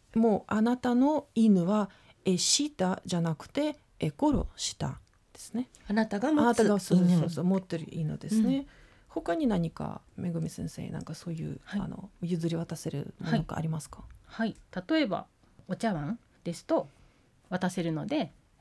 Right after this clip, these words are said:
Speaker 3: エコロ、イタンキ。
Speaker 2: うん。
Speaker 1: まあ、物とかですね。
Speaker 3: など。
Speaker 1: 自分が持ってるものとかですね。
Speaker 2: うん。うん。はい。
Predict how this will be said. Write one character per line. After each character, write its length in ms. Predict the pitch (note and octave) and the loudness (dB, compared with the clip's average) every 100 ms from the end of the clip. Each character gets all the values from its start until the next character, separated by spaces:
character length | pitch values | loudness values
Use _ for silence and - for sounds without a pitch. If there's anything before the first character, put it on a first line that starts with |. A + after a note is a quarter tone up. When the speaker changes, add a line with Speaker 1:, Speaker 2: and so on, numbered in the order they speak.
| _ | _
Speaker 3:
エ 80 | F3+ | -4
コ 180 | - C4 | 0 0
ロ、 140 | - - | -2 -8
イ 80 | D3+ | -10
タ 140 | - | -6
ン 120 | D#3+ C3 | -6 -6
キ。 160 | - - _ _ _ _ - | -14 -20 _ _ _ _ -4
Speaker 2:
う 40 | |
ん。 140 | G#3 F3 | -4 -2
Speaker 1:
ま 80 | E3 | -2
あ、 20 | |
物 300 | F3 F3 F#3+ | 0 2 2
と 100 | D#3 | 0
か 100 | D#3+ | -4
で 100 | - | -12
す 60 | - | -2
ね。 60 | F#3 | 2
Speaker 3:
な 40 | |
ど。 80 | G3 | 4
Speaker 1:
自 20 | |
分 160 | E3+ E3 | 2 -4
が 60 | E3 | -6
持 120 | E3+ | -6
っ 20 | |
て 140 | - | -8
る 80 | D#3+ | -2
も 140 | F3 G#3+ | 2 2
の 100 | D#3 | 2
と 140 | - | -4
か 80 | E3 | -6
で 120 | G#3+ | -8
す 100 | - | -12
ね。 140 | C#4 - _ - | -14 -14 _ -8
Speaker 2:
う 40 | A3+ | -4
ん。 20 | |
う 40 | |
ん。 20 | |
は 0 | |
い。 60 | A3+ | -4